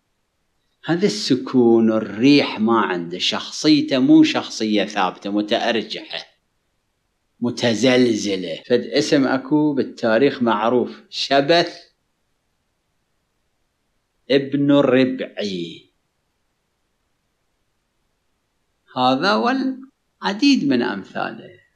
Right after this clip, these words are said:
تاريخهم تاريخ غريب، غريب. هذا فت-، فترة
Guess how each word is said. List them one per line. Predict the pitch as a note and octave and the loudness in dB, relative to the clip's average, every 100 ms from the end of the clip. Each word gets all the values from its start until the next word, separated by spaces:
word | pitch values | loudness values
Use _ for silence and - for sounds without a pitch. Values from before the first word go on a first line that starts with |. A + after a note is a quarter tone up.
| _ - | _ -8
تاريخهم | D3+ C#3 E3 F3+ - D#3+ D#3 | 0 2 4 4 2 2 2
تاريخ | - A2+ A#2 D#3 D#3 | 2 -4 -2 -2 -4
غريب، | C#3+ A#2 G#2+ A2 B2 A2+ F2+ D2+ D#2+ | -4 -2 -2 0 -2 -2 -6 -10 -12
غريب. | F#2+ G#2 G2+ E2+ D2 _ _ _ _ _ _ _ _ _ _ _ _ _ _ _ _ _ _ _ _ _ _ _ _ _ - | -10 -8 -8 -10 -16 _ _ _ _ _ _ _ _ _ _ _ _ _ _ _ _ _ _ _ _ _ _ _ _ _ -6
هذا | - F#3+ | -4 -2
فت-، | F3+ D3+ - | -2 -2 -4
فترة | - - G3 G#3 - F3+ F3 F3 | -6 -2 -2 -2 -4 -2 -2 -4